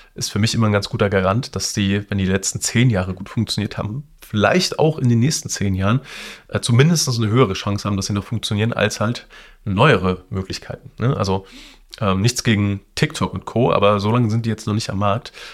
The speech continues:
Was aber schon sehr lang da ist, was auch schon sehr oft totgesagt wurde, was es aber immer noch gibt und was immer noch, ähm, für die meisten Unternehmen so der Rück-, Rückhalt im Marketing ist, ist zum Beispiel E-Mail-Marketing. Das heißt,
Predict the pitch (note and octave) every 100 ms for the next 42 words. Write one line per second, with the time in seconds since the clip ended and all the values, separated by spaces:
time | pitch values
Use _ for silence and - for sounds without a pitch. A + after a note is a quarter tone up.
0 | - - F#2+ C#3 - G2 - G2 F2+ F#2
1 | F#2 F2+ F#2 - - G2+ G2 A2 F#2+ C#3+
2 | - - F#3+ - F2+ - - G2 C3+ -
3 | - - - A2+ - - A#2+ G#2+ G2 -
4 | - - F#2+ - A2+ G2+ G2 - - G2
5 | F#2+ - G2+ G2 F#2+ - - - A#2 G#2+
6 | G#2 A2 - - - - - G2 - -
7 | A#2+ C3 D3 C#3+ _ - G2 B2 C#3 -
8 | - - G#2 D3 - G#2+ A2 A2 G2 A2+
9 | - - - - - - F#2 F2 - B2
10 | D#3+ C#3 F#2 E2+ - - - _ - -
11 | - - - - G2 G2 -